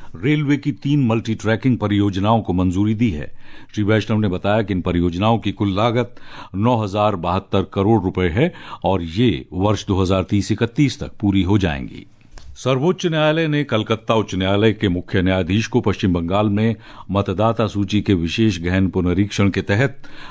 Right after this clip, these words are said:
अस्सी लाख दावों और आपत्तियों से निपटने के लिए सिविल न्यायाधीशों की तैनाती करने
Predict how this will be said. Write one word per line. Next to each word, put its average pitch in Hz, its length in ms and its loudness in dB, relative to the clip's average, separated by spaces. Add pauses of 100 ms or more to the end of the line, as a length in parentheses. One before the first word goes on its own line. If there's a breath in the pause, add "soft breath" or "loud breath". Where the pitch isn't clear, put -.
(120 loud breath)
अस्सी 113 260 -2
लाख 127 220 2
दावों 95 440 0
और 95 220 2
आपत्तियों 90 480 0
से 82 140 -2
निपटने 110 440 -2
के 113 100 -4
लिए 127 260 0 (260 loud breath)
सिविल 160 380 0
न्यायाधीशों 110 600 0
की 92 140 -2
तैनाती 98 600 0
करने 131 380 0